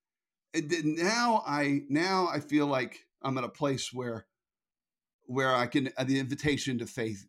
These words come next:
becomes real to me, and an invitation to renew our faith and to renew our passion, to renew our joys, and to renew our efforts and our desires to be one with Christ, one by believing. You know, uh, and, and,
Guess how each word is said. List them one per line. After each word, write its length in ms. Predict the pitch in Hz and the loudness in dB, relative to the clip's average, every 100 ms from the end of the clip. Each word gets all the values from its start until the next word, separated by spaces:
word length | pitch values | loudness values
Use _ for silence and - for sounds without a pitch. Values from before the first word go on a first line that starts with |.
| _ _ _ _ _ - | _ _ _ _ _ -10
becomes 320 | 110 113 101 | -4 -4 -2
real 200 | 101 92 | -6 -6
to 80 | - | -10
me, 180 | - 98 | -16 -8
and 160 | - 143 | 0 2
an 100 | 156 | 4
invitation 460 | 160 147 160 143 135 | 4 2 2 2 0
to 60 | |
renew 280 | 120 113 120 | 0 0 0
our 140 | 110 | -2
faith 320 | 98 98 92 98 - - | -4 -8 -8 -10 -10 -2
and 100 | 139 | 0
to 60 | |
renew 280 | 135 135 147 | 2 4 6
our 100 | 131 | 4
passion, 420 | 123 127 113 117 117 | 2 -2 -2 -2 -2
to 60 | |
renew 320 | 123 127 147 | 0 4 4
our 100 | 139 | 4
joys, 420 | 110 123 117 113 - - - | 0 0 0 0 -4 -12 -4
and 140 | 131 | -2
to 60 | 131 | -2
renew 580 | 127 139 170 190 156 147 - | 0 6 8 8 8 4 2
our 160 | 127 | 4
efforts 400 | 135 175 - 120 | 6 4 2 -2
and 120 | 127 123 | 0 0
our 100 | 120 | 0
desires 580 | 113 147 147 139 127 | 2 4 6 4 0
to 120 | - 120 | -4 -4
be 120 | 117 | 0
one 300 | - 170 165 | 2 4 4
with 160 | 147 | 2
Christ, 500 | - 156 151 135 - _ _ | 0 0 2 0 -4 _ _
one 320 | - 131 156 147 | -2 2 2 2
by 100 | 135 | 0
believing. 520 | 135 135 120 120 - _ _ _ _ _ - - - | 2 2 0 -4 -6 _ _ _ _ _ -20 -20 -2
You 100 | 156 | 2
know, 240 | 160 156 | 6 6
uh, 260 | 147 143 127 - | 6 4 2 4
and, 220 | 139 139 | 4 6
and, 220 | 143 135 | 4 4